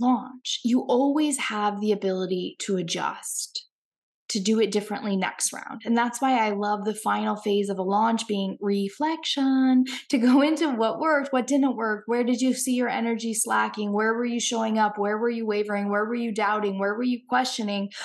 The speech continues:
where were you going all in, so that next time you can implement the things that worked and start to lead to the side the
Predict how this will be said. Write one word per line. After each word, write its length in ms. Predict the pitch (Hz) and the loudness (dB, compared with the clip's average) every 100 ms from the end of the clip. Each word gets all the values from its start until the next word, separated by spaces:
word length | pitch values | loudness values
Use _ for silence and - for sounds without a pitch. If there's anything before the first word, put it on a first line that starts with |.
| - | -4
where 320 | 202 220 254 | 2 6 6
were 140 | 285 294 | 4 2
you 260 | 285 277 | 2 4
going 380 | 240 262 262 262 | 4 4 4 4
all 240 | 254 254 262 | 4 4 2
in, 340 | 277 233 226 | -2 -2 -4
so 140 | 226 226 | -4 -2
that 160 | 226 | 0
next 480 | 226 233 269 - - | 2 0 -2 -4 -4
time 560 | 208 202 196 196 202 220 - - | 0 2 0 -2 -4 -8 -12 -4
you 160 | 226 226 | 0 2
can 260 | 233 220 | 2 0
implement 760 | - 226 247 247 247 214 202 202 | 0 4 4 4 2 0 -2 -2
the 120 | 196 196 | -4 -2
things 300 | 202 202 196 | -2 0 0
that 260 | 185 - | 0 0
worked 540 | 202 233 208 196 202 - - - | 0 0 2 0 -4 -14 -20 -8
and 160 | 214 208 | -2 0
start 220 | 214 214 | 0 -2
to 260 | 214 196 - - _ - | -2 -2 -4 -8 _ -2
lead 360 | 240 247 220 | 2 4 2
to 140 | - 202 | -2 -2
the 80 | |
side 420 | 196 - 202 202 | -2 -2 -2 -2
the 80 | 196 | 0